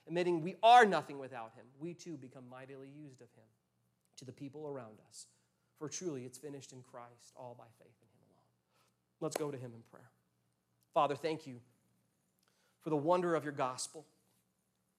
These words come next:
Thank you for the wonder of knowing that your Son has accomplished everything for us.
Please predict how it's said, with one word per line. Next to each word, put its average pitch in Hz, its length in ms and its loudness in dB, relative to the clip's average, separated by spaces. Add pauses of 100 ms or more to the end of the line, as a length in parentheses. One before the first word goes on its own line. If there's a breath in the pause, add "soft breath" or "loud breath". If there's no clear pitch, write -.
(240)
Thank 170 280 0
you 147 140 -6
for 143 140 -10
the 139 80 -4
wonder 160 560 -2 (1040 soft breath)
of 160 120 0
knowing 160 600 2 (960 loud breath)
that 160 180 -10
your 175 140 2
Son 143 360 -2
has 131 140 -8
accomplished 143 460 -4
everything 131 380 -8
for 127 280 -10
us. 123 400 -12